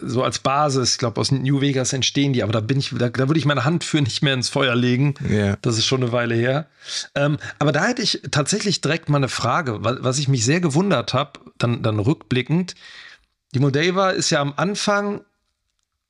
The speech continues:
Speaker 1: kommt sie an den Vault mit den ganzen Raidern, die auch eindeutig, würde ich sagen, richtige Raider sind,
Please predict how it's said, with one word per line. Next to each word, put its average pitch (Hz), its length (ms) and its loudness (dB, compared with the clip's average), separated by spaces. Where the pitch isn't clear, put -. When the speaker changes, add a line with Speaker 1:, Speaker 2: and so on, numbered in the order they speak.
Speaker 1:
kommt 165 180 0
sie 170 100 2
an 147 60 0
den 135 180 2
Vault 151 240 0
mit 165 100 -4
den 160 100 2
ganzen 143 340 0
Raidern, 110 640 0
die 143 80 2
auch 139 160 0
eindeutig, 170 920 0
würde 117 180 0
ich 127 140 0
sagen, 135 240 0
richtige 127 340 0
Raider 127 320 2
sind, 151 440 0